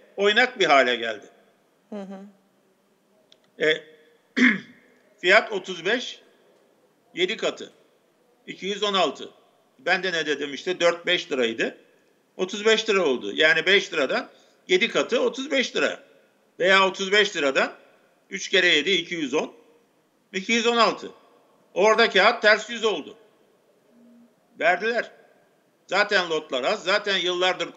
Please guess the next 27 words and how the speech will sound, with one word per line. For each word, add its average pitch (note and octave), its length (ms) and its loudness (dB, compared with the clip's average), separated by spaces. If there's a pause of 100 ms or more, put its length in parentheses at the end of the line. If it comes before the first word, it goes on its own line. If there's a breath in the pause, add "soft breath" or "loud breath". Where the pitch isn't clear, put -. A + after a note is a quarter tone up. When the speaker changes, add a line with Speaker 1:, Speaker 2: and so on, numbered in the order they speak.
(100)
Speaker 1:
kontrol E3+ 380 -6
altındadır. B2 500 -6 (1700)
Kağıt C3+ 320 -4
birilerinin D#3+ 460 -2
kontrolünde. A#3+ 720 0 (840)
E, D3 80 -4
fazla F3+ 380 2
lot G#3 240 0
da C#3 80 2
yok. F3+ 300 0 (400)
Toparladılar F#3+ 640 2
alı, C#3 460 -6 (120)
yukarıya F3 460 2
doğru F#3+ 200 -2
çektiler. B3 560 0 (1080)
Ondan G3+ 320 4
sonraki F#3 440 -4
hareket E3 460 -2
yüz G3+ 220 -4
yirmi D#3+ 240 -2
bir, G#3+ 120 0
yüz F#3+ 260 -4
yirmi G3 180 -2
bir, G3 100 2
yüz E3+ 200 -6
altmış F3+ 320 -4
arası. D#3+ 480 -4